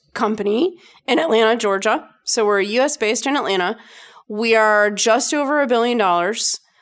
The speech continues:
We make flooring products, carpet tile,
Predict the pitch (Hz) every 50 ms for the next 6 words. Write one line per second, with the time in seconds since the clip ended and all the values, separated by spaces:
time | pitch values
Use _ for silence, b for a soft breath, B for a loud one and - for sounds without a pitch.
0 | b b b - 226 208 220 240 233 226 220 214 214 220 220 226 233 262 254 240
1 | - - - - - - - 226 220 214 208 202 196 190 180 170 180 190 120 -
2 | 113 92 - - - - - - - - _ _ _ _ - - - 247 247 240
3 | 247 233 233 - - 226 214 214 214 208 208 208 208 208 208 202 202 202 208 208